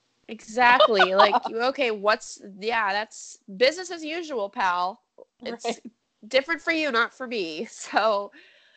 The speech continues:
Speaker 1: uh, yeah.
Speaker 2: So that was
Speaker 1: Um,
Speaker 2: a disappointment for Charlotte.
Speaker 1: Totally. She did not
Speaker 2: She
Speaker 1: see
Speaker 2: never
Speaker 1: that one
Speaker 2: saw
Speaker 1: coming.
Speaker 2: him. Yeah, and then Carrie says, "Oh, she never saw him again."
Speaker 1: Wow.
Speaker 2: Uh-oh.
Speaker 1: What a waste.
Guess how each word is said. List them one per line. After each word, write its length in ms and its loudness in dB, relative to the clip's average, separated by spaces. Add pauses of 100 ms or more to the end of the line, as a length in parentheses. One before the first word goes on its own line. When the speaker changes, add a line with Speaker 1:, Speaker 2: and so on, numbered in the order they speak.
(460)
Speaker 1:
uh, 800 -2
yeah. 260 -8 (140)
Speaker 2:
So 180 -10
that 180 -2
was 120 -6
Speaker 1:
Um, 100 -2
Speaker 2:
a 40 -2
disappointment 720 -8
for 120 -8
Charlotte. 600 0 (300)
Speaker 1:
Totally. 640 -6
She 160 -10
did 160 -6
not 120 0
Speaker 2:
She 100 2
Speaker 1:
see 80 2
Speaker 2:
never 180 2
Speaker 1:
that 40 -2
one 60 -6
Speaker 2:
saw 120 -12
Speaker 1:
coming. 160 0
Speaker 2:
him. 260 -10 (480)
Yeah, 300 2
and 100 -10
then 80 -14
Carrie 300 -12
says, 260 -12
"Oh, 160 -8
she 180 -12
never 340 -8
saw 260 -4
him 160 -6
again." 500 -12 (2000)
Speaker 1:
Wow. 400 0
Speaker 2:
Uh-oh. 300 -2
Speaker 1:
What 380 0
a 60 2
waste. 680 -4